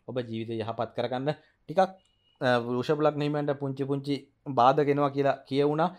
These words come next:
ඒ නිසා මේ මාස තුන හතර ටිකක් ප්‍රවේශමෙන් කටයුතු කරන්න වග බලා ගන්න. හැබැයි ඒක තාවකාලිකයි තත්ත්වය. ඒක නිසා මේ පිළියම් පිළිවෙත් තුළ ඒ තාවකාලික තත්ත්වයත් යහපත් කරගන්න ජීවිතය දෙන්න.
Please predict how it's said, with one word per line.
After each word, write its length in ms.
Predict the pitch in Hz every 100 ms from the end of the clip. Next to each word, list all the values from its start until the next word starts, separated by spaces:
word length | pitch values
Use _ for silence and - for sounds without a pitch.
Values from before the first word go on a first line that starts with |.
| _
ඒ 120 | -
නිසා 260 | 135 143 151
මේ 180 | 139 143
මාස 300 | 135 139 139 151 -
තුන 180 | 139 143
හතර 320 | 151 139 147
ටිකක් 540 | 175 - _ 135 139 135
ප්‍රවේශමෙන් 500 | 123 127 147 131 123
කටයුතු 260 | 120 120
කරන්න 160 | 127 127
වග 180 | 120 117
බලා 180 | 120
ගන්න. 140 | 123 127
හැබැයි 220 | 127 123
ඒක 120 | 117
තාවකාලිකයි 640 | 117 123 139 139 139 143 143
තත්ත්වය. 360 | 143 139 160 202 - _ _ _
ඒක 220 | - 135 139
නිසා 240 | 127 131 - _
මේ 160 | 139 147
පිළියම් 320 | 135 131 131
පිළිවෙත් 300 | 131 123 120
තුළ 120 | 120
ඒ 120 | 120
තාවකාලික 520 | 117 120 120 123 123 120
තත්ත්වයත් 400 | 120 123 113 120
යහපත් 360 | 120 131 123 -
කරගන්න 400 | 117 110 110 110
ජීවිතය 280 | 110 110
දෙන්න. 220 | 104 104